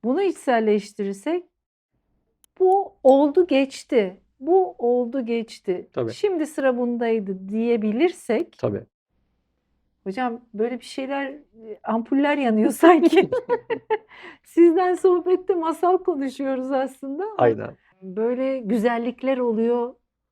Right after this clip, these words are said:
Speaker 1: diyebilir miyiz?
Speaker 2: Evet, zaten masalın ismi neydi? Güzellik
Speaker 1: Güzellik ve
Speaker 2: ve yara-, yaratık.
Speaker 1: yaratık.
Speaker 2: Şimdi.
Speaker 1: Yani o içimizdeki yaratık.
Speaker 2: Evet.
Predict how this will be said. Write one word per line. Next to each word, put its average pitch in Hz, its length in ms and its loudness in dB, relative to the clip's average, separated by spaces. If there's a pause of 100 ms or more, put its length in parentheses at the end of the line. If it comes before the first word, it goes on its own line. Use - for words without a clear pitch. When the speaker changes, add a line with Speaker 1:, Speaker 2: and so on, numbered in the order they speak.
(160)
Speaker 1:
diyebilir 240 400 -2
miyiz? 170 440 -6 (260)
Speaker 2:
Evet, 110 300 -2
zaten 113 340 -4
masalın 107 400 -2
ismi 98 340 -8
neydi? 117 400 -8 (600)
Güzellik 113 380 2
Speaker 1:
Güzellik 220 640 2 (440)
ve 247 420 0 (260)
Speaker 2:
ve 104 360 0 (320)
yara-, 104 300 0 (240)
yaratık. 98 520 -2
Speaker 1:
yaratık. 202 640 -2
Speaker 2:
Şimdi. - 280 -14 (180)
Speaker 1:
Yani 190 260 -2
o 190 120 4
içimizdeki 196 760 -2
yaratık. 170 520 -6
Speaker 2:
Evet. 92 240 -6